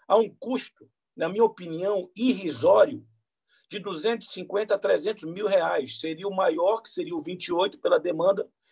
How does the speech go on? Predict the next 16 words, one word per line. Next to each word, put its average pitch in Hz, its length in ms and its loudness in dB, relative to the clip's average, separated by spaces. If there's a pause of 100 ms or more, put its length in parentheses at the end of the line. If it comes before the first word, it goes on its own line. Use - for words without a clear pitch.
(240)
e - 80 -6
nas 190 160 8
demais 190 460 2
unidades. 196 720 -4 (600)
Isso 247 340 -8
está 165 280 -4
pronto - 520 -2
desde 233 420 2
dezembro, 175 580 0
um 170 40 -10
diagnóstico 190 720 -4
de 190 120 -16
vocês 196 580 0
mesmos 214 500 -2
da 139 140 0
ses. - 560 -12